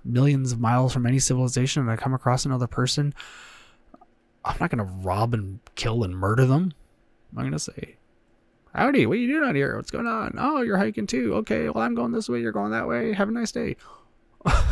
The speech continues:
Like, really? You're telling me that, "Oh, if there wasn't that threat of getting, that, that, if I wasn't worried about getting caught, I'd stab that fucker. I'd just stab him.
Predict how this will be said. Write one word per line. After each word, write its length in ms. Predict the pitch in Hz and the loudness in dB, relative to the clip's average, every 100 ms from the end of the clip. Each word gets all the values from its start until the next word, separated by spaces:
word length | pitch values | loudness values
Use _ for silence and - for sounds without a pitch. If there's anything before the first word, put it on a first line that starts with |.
| - - - | 0 -2 -2
Like, 480 | - 156 208 190 - 170 - - - - - - _ 262 220 | 2 6 4 4 -4 -4 -4 -8 -10 -12 -18 -20 _ -14 -6
really? 580 | - 151 339 403 359 - - | 6 8 10 10 10 6 4
You're 120 | 190 | 4
telling 320 | - 254 240 | 6 2 4
me 180 | 247 254 | 2 6
that, 360 | 226 180 165 - _ - | 6 4 0 -4 _ -2
"Oh, 240 | - 120 | 0 2
if 80 | 107 | 0
there 140 | - 117 | 0 2
wasn't 280 | 120 117 | 2 2
that 180 | 110 107 | -2 -4
threat 340 | - - 117 120 | -6 -4 -2 0
of 160 | 113 | -2
getting, 320 | 117 110 104 | -2 -2 -2
that, 220 | 120 117 82 | -2 -4 -4
that, 160 | 110 - - - | -8 -8 -12 -8
if 400 | 120 117 110 - | -4 -4 -4 0
I 40 | |
wasn't 240 | 120 127 | 2 4
worried 200 | 127 131 | 6 6
about 140 | 127 117 | 6 4
getting 200 | 120 113 | 2 2
caught, 380 | - 123 127 - - - - | 2 4 2 -2 -14 -12 -6
I'd 200 | 107 - | -4 0
stab 460 | - - - 98 | 0 0 -4 -4
that 160 | 92 - | -2 -4
fucker. 420 | - 110 107 104 - - | -2 -2 0 -2 -6 -6
I'd 200 | 98 104 | 0 0
just 280 | 101 101 - | 2 2 4
stab 260 | - 95 95 | 2 2 0
him. 180 | 90 | 0